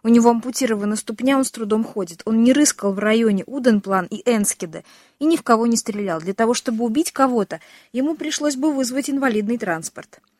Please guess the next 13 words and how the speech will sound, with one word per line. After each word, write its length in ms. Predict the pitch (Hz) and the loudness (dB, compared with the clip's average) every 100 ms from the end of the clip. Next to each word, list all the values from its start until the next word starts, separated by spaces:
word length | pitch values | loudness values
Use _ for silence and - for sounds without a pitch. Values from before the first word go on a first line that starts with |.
| _ _ | _ _
Малин 340 | 214 208 208 | 2 2 4
Эриксон 420 | 226 240 - 208 190 | 2 0 0 0 2
вежливо 380 | 208 208 202 | 0 0 -2
улыбнулась 480 | 196 190 190 220 220 | -2 -2 -2 0 0
Соне 280 | - 208 208 | -2 0 0
Мудик. 420 | 208 180 156 - - _ _ _ - | 0 -2 -8 -12 -18 _ _ _ -2
«Об 160 | 240 | 4
этом 240 | 285 277 247 | 4 4 4
вам 200 | 247 247 | 4 4
надо 200 | 240 233 | 2 0
спросить 480 | - 233 240 220 | 0 -2 -2 -4
Микаэля. 520 | 240 233 254 226 175 - | -2 -2 -2 -2 -4 -6
Окей. 460 | 240 - 160 185 | -10 -8 -8 -8